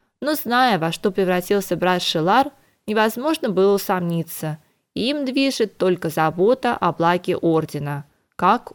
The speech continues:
он это понимает. А всё потому,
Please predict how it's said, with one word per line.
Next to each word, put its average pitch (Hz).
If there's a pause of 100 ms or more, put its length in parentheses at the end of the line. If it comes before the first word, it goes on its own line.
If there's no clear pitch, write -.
он 165
это 143
понимает. 147 (440)
А 175
всё 240
потому, 226